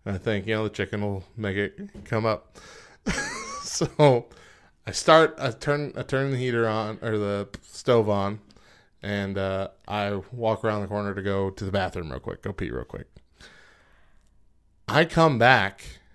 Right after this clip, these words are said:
and that oil has already boiled over, and then the whole thing is just a flaming pillar, burning our cabinets over the stove, burning the roof, the ceiling.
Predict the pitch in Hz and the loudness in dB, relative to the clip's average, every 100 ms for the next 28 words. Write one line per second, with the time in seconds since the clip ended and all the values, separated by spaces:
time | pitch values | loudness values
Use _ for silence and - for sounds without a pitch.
0 | _ 110 98 110 123 131 139 123 113 95 | _ -6 -2 0 4 6 8 6 4 2
1 | 113 127 123 139 147 135 117 135 143 135 | 2 4 4 4 2 0 2 4 4 6
2 | 123 117 117 - 117 110 107 98 - - | 6 6 4 4 -2 -2 -4 -4 -8 0
3 | 143 143 143 135 139 120 107 101 107 - | 4 6 6 4 2 0 0 -4 -6 -4
4 | 101 - - 123 131 135 139 139 131 127 | -6 -6 -8 -2 2 2 0 -2 -2 -4
5 | 139 123 104 95 90 - - - - _ | -2 0 0 -2 -6 -14 -20 -20 -20 _
6 | 104 120 127 135 135 131 123 - 131 131 | -4 2 2 4 2 0 0 2 2 2
7 | 139 131 135 120 113 113 - 151 147 147 | 2 2 0 0 -2 -2 4 6 8 8
8 | 139 127 127 135 135 135 131 123 131 147 | 4 0 2 4 4 0 0 0 2 2
9 | 139 - - 107 - 143 147 143 147 | 2 -2 -12 -8 -2 2 4 2 0